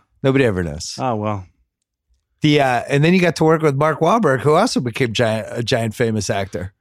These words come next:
Speaker 2: I know. What's, what's the pro-, what's my problem? <laughs>
Speaker 1: You, I,
Speaker 2: I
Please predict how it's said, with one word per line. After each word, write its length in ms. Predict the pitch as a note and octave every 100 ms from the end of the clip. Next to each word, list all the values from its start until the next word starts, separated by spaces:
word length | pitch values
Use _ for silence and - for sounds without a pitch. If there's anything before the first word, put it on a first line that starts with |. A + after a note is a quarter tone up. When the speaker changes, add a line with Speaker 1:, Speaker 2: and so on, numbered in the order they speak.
| -
Speaker 2:
I 140 | C3+
know. 360 | F3 G#3+ D#3 G#2+ -
What's, 260 | F#3+ F3+ D3+
what's 280 | C#3 F#3
the 100 | G3
pro-, 160 | - F3+
what's 200 | E3 F#3
my 180 | F3+ G#3
problem? 540 | F#3 D3+ A#2+ G#2 F#2 -
<laughs> 60 | B2 B2 A2 -
Speaker 1:
You, 280 | A3 F4 C#4
I, 200 | -
Speaker 2:
I 20 | B3